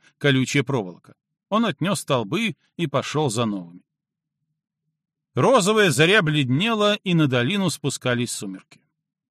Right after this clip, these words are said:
Хуан опёр домкрат на столб, подвёл его под полку обода и стал поднимать автобус с одного бока. По мере того, как колесо поднималось в яме, Прыщ наталкивал под него камни.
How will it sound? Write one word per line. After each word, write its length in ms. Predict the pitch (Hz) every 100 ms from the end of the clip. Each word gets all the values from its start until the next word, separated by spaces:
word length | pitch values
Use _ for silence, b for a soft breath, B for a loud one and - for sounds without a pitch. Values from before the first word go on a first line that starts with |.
| _ _ _
Хуан 460 | - 139 220 247 233
опёр 360 | 170 - 185 156
домкрат 460 | 156 139 151 160
на 140 | 135 117
столб, 420 | - 160 202 - _ _ _ -
подвёл 420 | 143 117 160 220
его 180 | 165 151
под 240 | 151 139
полку 400 | - 170 139 139 -
обода 480 | 196 185 165 170 - _ -
и 100 | 123
стал 380 | - - 233 160
поднимать 580 | 160 127 123 190 147
автобус 640 | - 127 - 190 180 156 -
с 140 | -
одного 340 | 139 139 127 113
бока. 300 | 101 - _ _ _ _ _ _ _ _ _ -
По 140 | 135
мере 300 | 123 196 196
того, 300 | 151 135 202
как 180 | - 156
колесо 420 | 139 123 - 185
поднималось 600 | 156 127 117 143 143 -
в 40 | 113
яме, 420 | 139 208 175 156 b b _
Прыщ 440 | - 143 233 202 -
наталкивал 680 | 143 123 196 208 - 180 160
под 160 | 147
него 240 | 127 120 127
камни. 380 | - 90 92